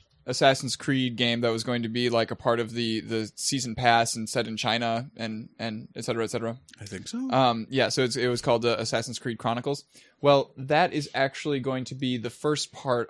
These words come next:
Speaker 1: of a trilogy. So there's going to be,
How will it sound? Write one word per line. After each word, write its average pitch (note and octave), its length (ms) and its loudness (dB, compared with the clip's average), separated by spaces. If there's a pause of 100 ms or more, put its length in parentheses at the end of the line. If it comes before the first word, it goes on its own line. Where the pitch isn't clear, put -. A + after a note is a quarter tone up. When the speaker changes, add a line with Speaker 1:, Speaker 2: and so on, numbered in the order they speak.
Speaker 1:
of A2+ 260 0
a A#2+ 60 -8
trilogy. E3+ 720 0 (400)
So B2+ 540 2
there's C3 220 -2
going C3+ 160 -2
to B2+ 80 -2
be, B2 320 -2